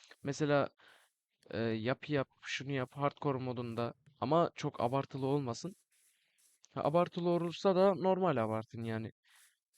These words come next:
E, bir tane YouTuber var. İsmi Adalanacağız. Ondaki dev farmlardan yapabilir misiniz demişsiniz ama o çok kafa karıştırıcı. Onlardan belki yapabilirim, belki yapamam.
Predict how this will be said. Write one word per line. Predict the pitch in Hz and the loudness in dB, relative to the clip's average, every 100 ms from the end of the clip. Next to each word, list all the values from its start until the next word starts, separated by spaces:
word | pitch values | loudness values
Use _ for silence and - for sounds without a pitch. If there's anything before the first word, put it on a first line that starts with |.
| _ _ 135 - _ - | _ _ -18 -18 _ -4
E, | 117 117 113 117 | -2 -2 -2 -4
bir | |
tane | 123 135 135 | -2 -2 -2
YouTuber | 120 131 - 143 | -2 -4 -2 -2
var. | 127 147 - - _ - | -2 -4 -4 -12 _ -10
İsmi | - - | -8 -4
Adalanacağız. | 123 120 123 131 147 160 - | -4 -2 -2 -2 -4 -6 -6
Ondaki | 131 131 127 139 - - _ _ _ _ | -4 -2 -2 -2 -4 -10 _ _ _ _
dev | 135 | 0
farmlardan | 131 - 135 131 135 131 131 | 0 0 0 0 0 0 -2
yapabilir | 123 131 131 143 | -2 -2 -2 -2
misiniz | 143 135 143 127 | -4 -6 -6 -4
demişsiniz | 131 - 127 123 | -6 -6 -8 -4
ama | 139 170 131 | -2 0 0
o | 120 | -2
çok | - 139 | -4 -8
kafa | - 120 117 | -6 -4 -4
karıştırıcı. | 117 - - 113 117 - _ _ _ _ _ _ _ _ _ - - _ _ _ _ _ _ - - _ - - - | -4 -4 -6 -4 -6 -8 _ _ _ _ _ _ _ _ _ -20 -20 _ _ _ _ _ _ -20 -20 _ -20 -20 -12
Onlardan | 113 123 131 131 131 | -8 -4 -2 -2 0
belki | 151 147 - | 0 0 0
yapabilirim, | 127 127 123 151 156 | 0 0 -2 -4 0
belki | 143 131 - | 0 0 0
yapamam. | 139 127 117 113 | 0 0 -2 -4